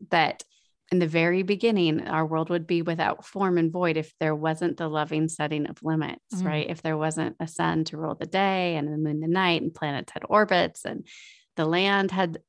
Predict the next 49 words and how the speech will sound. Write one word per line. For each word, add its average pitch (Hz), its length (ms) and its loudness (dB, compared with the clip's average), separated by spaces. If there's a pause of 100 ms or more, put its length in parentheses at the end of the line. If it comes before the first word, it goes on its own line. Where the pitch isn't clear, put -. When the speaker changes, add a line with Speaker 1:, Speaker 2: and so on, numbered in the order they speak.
Speaker 1:
you 180 100 6
know, 170 100 6
a - 100 2
cycle 170 460 0
between 160 420 0
flourishing 165 760 0
and 160 180 -2 (240)
lying 160 340 2
fallow, 208 560 4
and 170 200 -2
humans 262 460 0
too, 269 220 0
right? 156 200 0
We 185 120 0
were 170 160 0
told, 190 540 2 (440)
Adam 185 180 -2
and 190 100 2
Eve 196 200 2
in 180 80 2
the 180 60 2
garden, 165 560 4
right? 160 260 -4 (100)
"These 226 280 2
are 226 60 -2
the 196 160 -4
limits 185 360 0
of 165 100 -2
your 156 120 0
relationship, 165 720 0
and 165 160 4
the, 175 240 6
this 175 240 0
is 165 100 -4
the 156 120 -6
limit 156 220 0
of 160 100 -10
your 151 80 -6
place." 240 520 0 (480)
And 175 400 4 (120)
also 240 320 6
there 165 160 4
was 165 160 0
a 165 80 4
limit 165 420 2
around 160 280 0
a 151 40 -4
tree 190 300 2
Speaker 2:
Mm-hmm. 208 320 4